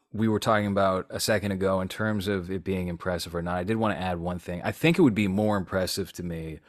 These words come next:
if Doug Walker in twenty twenty-three was making content that was elevated from what you see right here. But really,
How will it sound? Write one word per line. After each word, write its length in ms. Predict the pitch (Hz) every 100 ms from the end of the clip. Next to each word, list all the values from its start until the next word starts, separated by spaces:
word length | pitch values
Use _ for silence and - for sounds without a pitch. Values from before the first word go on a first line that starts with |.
| - _ _ -
if 260 | 104 85 87
Doug 240 | 117 123
Walker 760 | 107 107 104 - 104 95 87 85 _ - -
in 140 | - 92
twenty 340 | - 107 110
twenty-three 720 | 101 110 104 92 95 98 95
was 280 | 95 98 80
making 640 | 92 98 87 98 92 87
content 540 | - - 98 95 98 90
that 140 | 98
was 220 | 87 80 -
elevated 580 | 110 110 104 95 95 90
from 440 | - 95 90 87 82 _ _ -
what 260 | 85 107
you 100 | 104
see 220 | 104 - 95
right 280 | 87 87 82
here. 240 | 85 78 85 - - - -
But 220 | 104 - - -
really, 640 | 90 127 165 123 101 92